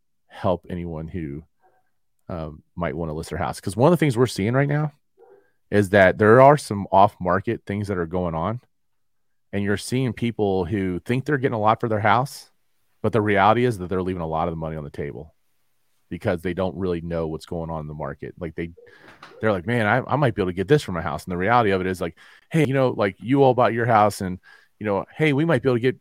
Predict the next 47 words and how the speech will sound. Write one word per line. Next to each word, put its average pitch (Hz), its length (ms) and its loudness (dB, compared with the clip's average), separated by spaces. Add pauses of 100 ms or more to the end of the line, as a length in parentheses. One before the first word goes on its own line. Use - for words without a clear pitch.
four 143 220 2
hundred 135 180 4
thousand 131 280 2
dollars 131 260 0
for 101 120 -4
a 85 40 -2
house." 85 340 -4 (440)
And 107 240 -2
the 101 80 -2
reality 110 380 4
is, 110 120 0
is 98 140 -6
you 113 100 -4
might 123 180 -2
be 127 60 0
able 123 80 2
to - 20 0
get 123 120 0
four 135 200 2
seventy-five 143 520 2
for 101 60 -6
your 82 100 -2
house. 71 380 -6 (720)
And, 101 440 -2 (760)
uh, 90 320 -4 (340)
and, 92 360 -8
and 95 200 -8
you 107 120 -4
don't 120 280 0
really 110 240 0
know 107 280 2
that 87 320 -2
until 90 640 -4 (120)
you 92 380 -8
consult 92 440 -4
with 95 100 -10
a 82 60 -10
professional. 82 580 -8
You 95 100 -12
just 95 180 -8
know 90 140 -6
the 78 100 -12
market's 80 360 -8
hot 78 300 -4 (180)
and, 80 260 -10
and, 78 260 -14 (800)
but 90 120 -4